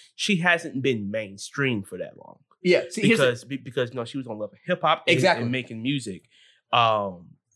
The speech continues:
Speaker 1: and the music back then wasn't as good as her music now, but it
Speaker 2: Oh,
Speaker 1: was
Speaker 2: no.
Speaker 1: still pretty decent.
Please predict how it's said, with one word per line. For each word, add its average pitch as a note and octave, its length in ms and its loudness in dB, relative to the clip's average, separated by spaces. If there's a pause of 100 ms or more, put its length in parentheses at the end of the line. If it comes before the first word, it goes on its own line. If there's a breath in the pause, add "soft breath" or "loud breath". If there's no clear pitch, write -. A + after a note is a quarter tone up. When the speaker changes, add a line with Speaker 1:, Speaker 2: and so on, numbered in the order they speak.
Speaker 1:
and D3 220 4
the C3+ 80 4
music F3 400 0
back B2 240 2
then C#3+ 260 2
wasn't D3+ 300 2
as C3 100 -6
good C3+ 140 2
as C3 100 2
her C3 80 -6
music B2 300 -8
now, B2+ 320 2
but C3 80 0
it - 80 -2
Speaker 2:
Oh, C3+ 100 4
Speaker 1:
was D3 140 4
Speaker 2:
no. B2 80 2
Speaker 1:
still A#3+ 220 4
pretty F3+ 320 -4
decent. E3+ 440 -10